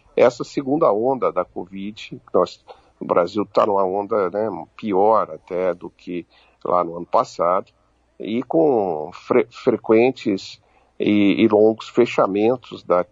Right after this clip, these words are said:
de, da economia, né? Você vê, o setor aí de serviços,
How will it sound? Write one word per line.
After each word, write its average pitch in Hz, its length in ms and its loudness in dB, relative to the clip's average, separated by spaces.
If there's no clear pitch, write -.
de, 85 500 -4
da 98 140 2
economia, 90 600 0
né? 92 100 -2
Você - 80 -8
vê, 95 280 4
o - 40 -16
setor 110 480 2
aí 98 180 0
de 90 100 -16
serviços, 110 960 -2